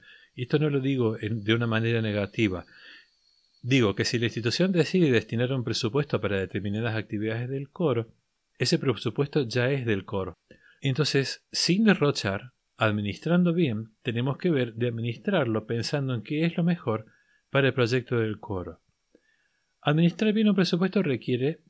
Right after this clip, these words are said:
ponerle cuidado al tema de la rendición de los fondos también. Hay que coordinarlo con la institución, cumplir con los requisitos que nos dan para rendir esos fondos, ya sea,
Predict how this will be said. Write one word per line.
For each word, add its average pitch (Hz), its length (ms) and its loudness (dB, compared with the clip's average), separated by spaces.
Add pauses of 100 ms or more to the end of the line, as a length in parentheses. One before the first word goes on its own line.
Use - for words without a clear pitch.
ponerle 143 420 -2
cuidado 147 680 0
al 131 200 -2
tema 160 220 2
de 135 80 0
la 110 140 2
rendición 104 380 -2
de 117 80 0
los 117 140 -6
fondos 127 480 -2
también. 92 640 -6 (580)
Hay 131 140 0
que 131 160 -2
coordinarlo 113 720 0
con 120 120 -4
la 110 60 -2
institución, 175 680 -2 (360)
cumplir 165 440 0
con 131 140 -2
los 104 120 0
requisitos 117 520 -2
que 120 60 -6
nos 104 180 -6
dan 127 220 0
para 98 200 -2
rendir 104 680 -2
esos 120 340 -6
fondos, 127 540 0 (380)
ya 117 140 -4
sea, 107 340 -4